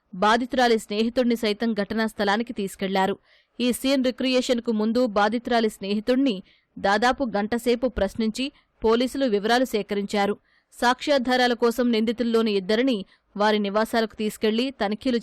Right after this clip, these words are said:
చేశారు. ఈ సోదాల్లో వారి ఇళ్ల నుంచి కొన్ని దుస్తులను స్వాధీనం చేసుకున్నారు.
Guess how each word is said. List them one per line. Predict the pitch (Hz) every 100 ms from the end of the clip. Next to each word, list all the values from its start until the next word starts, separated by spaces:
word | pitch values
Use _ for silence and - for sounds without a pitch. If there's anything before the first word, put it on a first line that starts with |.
| 190
చేశారు. | 185 196 190 - _ _ _ 254
ఈ | 262
సోదాల్లో | 262 247 269 262 254
వారి | 254 226 214
ఇళ్ల | 208 240
నుంచి | 247 240 254
కొన్ని | 233 220 208
దుస్తులను | 185 185 233 226
స్వాధీనం | 226 208 196 226 226 220
చేసుకున్నారు. | 185 - 196 196 196